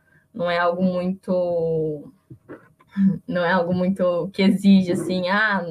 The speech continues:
por exemplo, sei lá, o termo heteronormatividade.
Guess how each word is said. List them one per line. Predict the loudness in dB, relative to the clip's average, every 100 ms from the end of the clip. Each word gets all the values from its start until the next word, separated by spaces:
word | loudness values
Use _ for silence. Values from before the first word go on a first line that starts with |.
| -12 _ _ -20 -20 _
por | -4
exemplo, | -2 -2 -4
sei | -4 -2
lá, | -2 -6 -14 -20 -12
o | -12
termo | -2 2 4 4
heteronormatividade. | 2 0 -2 0 2 0 -2 -2 0 0 -2 -4 -10 -14